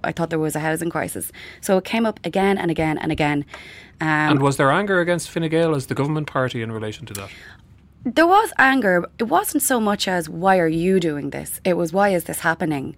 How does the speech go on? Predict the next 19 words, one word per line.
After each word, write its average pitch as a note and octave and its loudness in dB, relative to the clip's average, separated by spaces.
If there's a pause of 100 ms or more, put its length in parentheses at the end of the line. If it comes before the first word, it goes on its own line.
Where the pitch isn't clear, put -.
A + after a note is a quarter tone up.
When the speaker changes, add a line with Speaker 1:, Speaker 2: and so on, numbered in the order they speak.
(160)
Speaker 2:
Hmm. G#2+ -4
Speaker 1:
It - -4
wasn't A3 2
so G3+ 0
much F#3 -2
directed E3+ 0 (100)
personally, F3+ -2
'cause F3+ -6
I F#3+ 2
don't B3 -4
think G3 -4
Irish E3 -2
people E3+ -8
do D#3+ -6
confrontation D#3 -8 (180)
all - -4
that - -4
well, D#3 -2 (560)
um, D#3 0